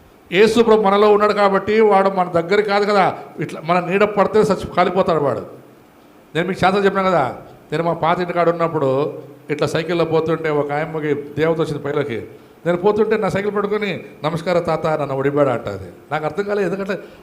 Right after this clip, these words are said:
ఆయన మన రోజు చూస్తుంది. అప్పుడు నాకు అర్థమే, "ఓహో, ఈ అమ్మకి వేరే తాత వచ్చిన లోపలికి."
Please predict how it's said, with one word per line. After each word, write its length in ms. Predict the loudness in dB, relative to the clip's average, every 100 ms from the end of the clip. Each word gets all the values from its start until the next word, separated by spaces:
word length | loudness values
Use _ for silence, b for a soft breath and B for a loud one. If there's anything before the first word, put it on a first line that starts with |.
| -4
ఆయన 120 | -2
మన 140 | -2
రోజు 320 | 2 2 2
చూస్తుంది. 360 | 0 -2 -2 -4 -8 -14 -20 -20 -20 -8
అప్పుడు 180 | -6 -4
నాకు 140 | -4
అర్థమే, 240 | -4 -6 -6
"ఓహో, 300 | -2 0 0
ఈ 160 | -2
అమ్మకి 600 | -2 -4 -6 -4 -4 -6 -10 -6
వేరే 180 | -2 0
తాత 220 | 0 0
వచ్చిన 180 | -2 -2
లోపలికి." 680 | -4 -4 -4 -6 -6 -6